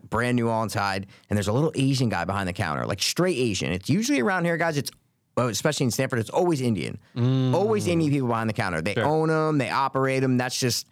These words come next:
Speaker 1: how it works here.
Speaker 2: Just like smoke shops.
Speaker 1: There you go. They own the gas stations and the, the, uh, shops around here like
Speaker 2: Mm-hmm.
Speaker 1: that. So little Asian man,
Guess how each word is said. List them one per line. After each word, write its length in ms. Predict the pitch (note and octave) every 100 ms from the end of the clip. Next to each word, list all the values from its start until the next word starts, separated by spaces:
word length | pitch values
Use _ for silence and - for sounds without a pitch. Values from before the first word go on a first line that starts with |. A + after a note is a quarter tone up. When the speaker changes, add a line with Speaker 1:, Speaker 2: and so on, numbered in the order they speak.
| - _ -
Speaker 1:
how 260 | - D#3 C#3+
it 60 |
works 340 | A2 A2+ F#2+ -
here. 100 | E2+
Speaker 2:
Just 140 | -
like 120 | G#2+
smoke 200 | - C#3
shops. 300 | C3+ F#2 - -
Speaker 1:
There 140 | A#2 B2
you 80 |
go. 180 | A#2+ F2+
They 180 | F#2+ C3
own 380 | C3+ D3 D3+ D3
the 80 | B2+
gas 260 | B2 A2
stations 440 | - G2 F#2+ G2+ F#2
and 120 | G2
the, 280 | F#2 F2 B1 -
the, 420 | F#2+ F2 D#2 D#2 -
uh, 140 | F2
shops 340 | F2+ G#2 F#2+
around 160 | G2 D#2
here 100 | F#2
like 120 | A#2
Speaker 2:
Mm-hmm. 40 | -
Speaker 1:
that. 240 | - -
So 420 | - C#3 C3 B2 - - _ _ _ _
little 280 | A#2+ D#3+ B3+
Asian 320 | F#3+ B3 B3+ C#3
man, 320 | F#2+ G2